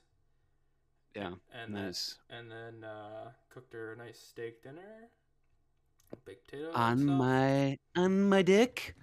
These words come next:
Speaker 2: <laughs> On the wiener.
Speaker 1: <laughs>
Speaker 2: And
Speaker 1: Uh, you?
Speaker 2: Yeah. Uh, choo. And that's sort of it. I mean,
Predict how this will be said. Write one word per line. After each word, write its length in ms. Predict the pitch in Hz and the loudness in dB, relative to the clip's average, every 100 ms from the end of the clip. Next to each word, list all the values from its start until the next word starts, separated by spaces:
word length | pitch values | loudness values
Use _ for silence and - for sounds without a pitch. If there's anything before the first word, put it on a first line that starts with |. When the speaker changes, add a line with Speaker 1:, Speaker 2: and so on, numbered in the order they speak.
| - | -20
Speaker 2:
<laughs> 160 | - | -20
On 1000 | 135 131 131 - - - _ 135 139 131 127 | -16 -16 -18 -20 -20 -20 _ -20 -20 -20 -18
the 80 | |
wiener. 300 | 127 139 151 127 117 - - - | -10 -4 -2 -2 -6 -12 -8 -4
Speaker 1:
<laughs> 140 | 147 | -4
Speaker 2:
And 720 | 175 165 165 165 135 143 147 147 | -6 -10 -8 -8 -10 -10 -4 4
Speaker 1:
Uh, 300 | 135 139 131 | 6 6 6
you? 520 | 135 165 180 190 208 _ - 131 | 6 6 4 0 -6 _ -20 -18
Speaker 2:
Yeah. 80 | 139 156 - - _ _ _ _ _ - | -16 -16 -20 -20 _ _ _ _ _ -20
Uh, 100 | 135 | -20
choo. 180 | - 294 220 _ _ _ _ _ | -16 -16 -16 _ _ _ _ _
And 240 | 135 131 127 _ | -14 -14 -16 _
that's 220 | - 156 | -14 -14
sort 320 | - - 170 | -16 -12 -8
of 100 | 165 135 | -8 -8
it. 280 | 180 - _ _ - | -10 -12 _ _ -18
I 140 | 131 | -14
mean, 220 | 120 123 | -14 -14